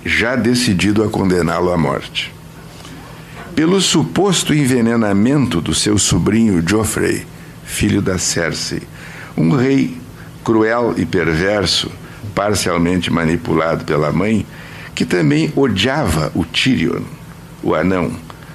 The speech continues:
alegadamente por ter matado a mãe de ambos ao nascer, no parto. Num dado momento, Tyrion declara que está pronto para confessar. Imaginem a cena, toda a corte está reunida, ele está ali no, no centro,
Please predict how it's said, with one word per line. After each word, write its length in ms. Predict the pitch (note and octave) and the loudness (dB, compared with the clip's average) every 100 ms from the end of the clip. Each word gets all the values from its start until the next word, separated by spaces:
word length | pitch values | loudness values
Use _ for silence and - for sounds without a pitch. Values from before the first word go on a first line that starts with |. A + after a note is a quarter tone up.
| - - - | -18 -12 -4
alegadamente 1040 | A2+ D3 B2 G2+ G2 F#2 F2+ B2 D3 - | 0 2 2 2 2 2 2 2 2 0
por 180 | - F#3+ | 0 0
ter 240 | B2+ B2+ | 0 2
matado 580 | A#2+ A2+ - A#2+ A#2+ G2 | 2 0 -2 -2 0 0
a 60 | F2+ | 2
mãe 240 | G2 A2 | 2 2
de 180 | F#2+ G2 | 2 2
ambos 400 | F#2 G2 G2 - | 2 2 0 -2
ao 180 | F#2+ F2+ | -2 0
nascer, 460 | F#2+ F2+ - A#1+ G1+ - | 0 -2 -4 -4 -6 -8
no 120 | E2 | -8
parto. 480 | - G1+ G1+ - - - - - - - | -6 -6 -8 -14 -16 -16 -16 -14 -10 0
Num 220 | A3 C4 | 4 4
dado 260 | D#3+ C3 G#2+ | 4 4 2
momento, 580 | G#2 A2 C#3 C3 - - - - - - - - - - - - - | 4 2 2 0 -2 -6 -8 -18 -20 -20 -20 -18 -18 -18 -20 -12 -2
Tyrion 340 | G3+ F#3+ F3 | 2 4 4
declara 480 | D3+ B2+ C#3 D3 C#3 | 2 2 2 2 0
que 60 | |
está 220 | A#2+ B2 A2+ | 0 -2 0
pronto 340 | A#2 A#2 A#2 | 2 2 0
para 180 | A2 G2 | 0 0
confessar. 720 | G2+ F#2 F#2+ F2+ - D2+ E2 | 0 0 0 0 0 0 2
Imaginem 440 | G2 G2 G2 A2+ | 2 2 2 2
a 100 | G2+ | 2
cena, 400 | F#2+ - A#2+ B2+ | 0 0 2 2
toda 320 | B2 A#2+ A2+ F#2+ | 0 0 2 0
a 20 | |
corte 300 | G#2+ G#2 - | 0 0 0
está 180 | - F#2 | -2 0
reunida, 600 | F2+ G2 G#2 C3+ C#3 D3 | 2 2 2 2 2 2
ele 200 | F#2 G2 | 2 0
está 200 | - G2 | 0 0
ali 180 | F#2+ G#2 | 2 2
no, 140 | G2 | 2
no 180 | F#2 F#2 | 2 0
centro, 640 | - A2+ A#2+ B2+ D3 | 0 2 2 2 2